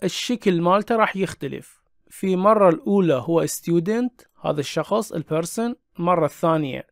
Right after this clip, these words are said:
teacher، ومرة الثالثة employee. هذه هي ال polymorphism، تعدد الأشكال.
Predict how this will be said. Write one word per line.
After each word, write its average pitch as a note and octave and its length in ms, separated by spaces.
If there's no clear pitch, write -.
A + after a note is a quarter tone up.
teacher، A#3 480
ومرة F3+ 300
الثالثة F3+ 460
employee. C#3+ 540
هذه F3 560
هي A#3 400
ال F3 140
polymorphism، F#3+ 1040
تعدد G3 480
الأشكال. D#3+ 760